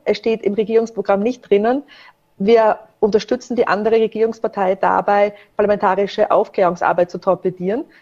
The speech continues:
Da steht nichts, das ist ein freies Thema. Und es ist doch wahrlich nicht so, dass die Ö V P gegenüber den Bürgerinnen und Bürgern im Land argumentieren könnte, in Zeiten von Corona, wegen einer Verlängerung,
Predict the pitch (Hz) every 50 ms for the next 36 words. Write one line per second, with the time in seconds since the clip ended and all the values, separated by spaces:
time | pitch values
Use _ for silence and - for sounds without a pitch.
0 | _ _ 208 190 - 208 170 196 196 262 392 - - _ _ _ - - - 214
1 | 196 220 208 202 185 - 196 175 170 196 247 285 277 277 - _ 196 185 185 190
2 | 202 254 330 - - - - _ _ _ 220 220 202 208 202 - - 214 - 214
3 | - 180 180 156 165 196 214 247 - 240 214 - - - 214 214 208 214 208 -
4 | - - - 185 - 196 180 185 - - 185 190 208 240 262 254 - - - _
5 | _ _ _ _ - 220 190 - 214 196 208 202 190 175 208 220 233 254 226 220
6 | 190 - 208 220 226 226 208 190 180 180 196 196 - 190 185 202 202 196 - -
7 | 214 220 214 - 220 214 208 202 - 214 202 196 - - 185 170 175 - 190 -
8 | - 180 170 - - 170 151 160 160 170 175 196 240 269 - - - - _ _
9 | _ _ _ _ _ _ - 180 170 214 208 196 208 - 185 202 202 196 - -
10 | - - - 185 175 190 220 247 262 247 254 262 269 262